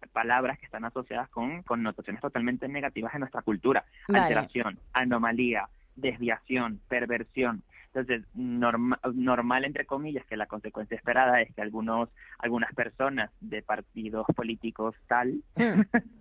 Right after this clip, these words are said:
Speaker 1: <laughs> utilicen también este tipo de palabras.
Speaker 2: Sí,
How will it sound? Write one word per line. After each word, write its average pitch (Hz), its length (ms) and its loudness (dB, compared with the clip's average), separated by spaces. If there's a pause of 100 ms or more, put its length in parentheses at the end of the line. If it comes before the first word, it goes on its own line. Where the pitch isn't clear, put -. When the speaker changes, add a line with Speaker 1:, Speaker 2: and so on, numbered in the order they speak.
(200)
Speaker 1:
<laughs> 262 440 -4
utilicen 151 540 0
también 151 300 0
este 139 140 -6
tipo 123 220 -2
de 113 100 4
palabras. 117 600 4
Speaker 2:
Sí, 185 320 -2